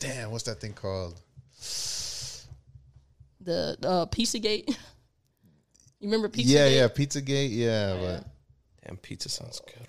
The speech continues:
Speaker 3: right now, man.
Speaker 1: I can't remember.
Speaker 2: Yeah. She, I think Ellen's name is on that flight log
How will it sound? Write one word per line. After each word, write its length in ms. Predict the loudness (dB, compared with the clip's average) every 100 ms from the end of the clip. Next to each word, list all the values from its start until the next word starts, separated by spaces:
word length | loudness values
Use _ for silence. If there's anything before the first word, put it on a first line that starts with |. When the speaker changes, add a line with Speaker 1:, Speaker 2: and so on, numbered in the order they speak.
| -16
Speaker 3:
right 160 | -16 -16
now, 60 | -18 -18
man. 100 | -18
Speaker 1:
I 40 | -20
can't 100 | -20
remember. 680 | -16 -14 -14 -16 -18 -18 -20 -20 _ _ _ _ _ _ _ _ _
Speaker 2:
Yeah. 340 | -6 -4 -6 -10 -6
She, 220 | 0 2
I 80 | 2
think 280 | 0 -4 -4
Ellen's 460 | -2 -2 -4 -6 -6
name 260 | -4 -4
is 80 | -4
on 140 | -4
that 180 | -2 -4
flight 320 | -4 -4 -4
log 260 | -4 -6 -8